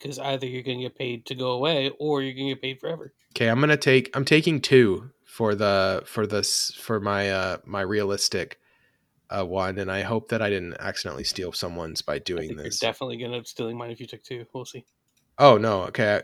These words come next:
Speaker 2: I, I think we're gonna steal an offensive coordinator from the forty-niners, and I couldn't decide which one.
Speaker 1: Oh, go
Speaker 2: In
Speaker 1: for that.
Speaker 2: in the chat, I said Mike McDaniel, their run game coordinator, who, uh, who does a really good job because we wanna focus on the run.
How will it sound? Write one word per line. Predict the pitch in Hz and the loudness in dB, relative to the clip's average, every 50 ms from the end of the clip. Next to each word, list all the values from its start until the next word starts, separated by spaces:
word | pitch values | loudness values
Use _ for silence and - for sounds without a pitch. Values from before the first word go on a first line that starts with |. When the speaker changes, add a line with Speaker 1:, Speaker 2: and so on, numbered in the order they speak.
| - - | -4 -4
Speaker 2:
I, | - 113 120 117 - - _ _ _ - | 0 2 2 2 0 -2 _ _ _ 2
I | 127 135 | 2 4
think | - 175 170 - | 4 4 2 4
we're | 180 170 | 4 4
gonna | 175 170 147 131 | 6 6 6 4
steal | - - - 123 135 131 131 127 | 4 2 4 6 6 6 6 6
an | 113 110 107 | 4 4 4
offensive | 110 110 - - 117 - - 117 110 | 2 0 0 0 -2 0 0 -2 -4
coordinator | - - 110 107 104 104 101 101 95 | 0 0 0 2 2 0 -2 -2 -4
from | - - 104 98 | -2 -4 -4 -4
the | 95 92 | -4 -8
forty-niners, | - - 113 107 98 101 98 92 95 92 92 90 85 80 85 85 - - - _ | -6 -2 -2 -2 0 -2 -2 -2 -4 -4 -4 -4 -4 -4 -4 -4 -6 -6 -8 _
and | - 110 | -4 -4
I | 107 | -2
couldn't | - - 147 156 139 95 | 2 2 4 4 4 2
decide | 131 113 104 - 113 101 107 110 104 | 0 -4 -2 0 2 2 2 2 0
which | 104 107 98 - - | -2 -2 -4 -4 -4
one. | 101 98 98 113 123 131 - - - - - - - | -2 -2 -2 -2 -4 -6 -10 -20 -20 -20 -12 -2 4
Speaker 1:
Oh, | 165 143 113 | 4 4 6
go | 143 175 | 8 6
Speaker 2:
In | 151 131 | 6 6
Speaker 1:
for | 127 | 4
that. | 123 135 139 - _ _ _ _ _ _ - | 0 -2 -4 -8 _ _ _ _ _ _ 2
Speaker 2:
in | 135 131 | 4 4
the | 139 131 | 4 4
chat, | 127 - - - 131 135 156 - | 4 4 4 6 8 10 10 10
I | 139 139 | 8 6
said | 131 - 147 139 131 117 | 4 6 6 6 6 6
Mike | 117 120 117 117 120 | 4 4 2 2 2
McDaniel, | 135 127 120 - - 110 107 113 120 127 131 139 | -2 -6 -6 0 0 2 2 2 2 2 0 2
their | 135 104 98 | 2 2 2
run | 95 98 98 104 113 | 2 2 0 0 0
game | 113 113 117 120 | 0 0 -2 -2
coordinator, | - - 120 117 120 127 120 127 139 143 151 156 151 165 - _ - | 0 0 0 2 2 2 2 4 4 4 4 2 -2 -8 -12 _ -4
who, | - 113 107 107 | 0 2 2 4
uh, | 101 95 92 92 - _ _ _ _ _ _ _ _ - | 4 2 0 0 -2 _ _ _ _ _ _ _ _ 0
who | 120 | 0
does | 113 - | 0 2
a | - | 4
really | 113 110 | 2 2
good | 107 113 | 2 2
job | 110 113 117 117 | 2 2 0 0
because | 120 - 117 110 | -2 -2 0 2
we | 110 | 2
wanna | 110 110 98 | 2 2 2
focus | - - 110 - - - - | 2 0 -2 -2 -2 -4 -4
on | 107 98 | -2 -2
the | 98 90 | -2 -2
run. | 90 92 92 107 117 | -4 -4 -4 -6 -8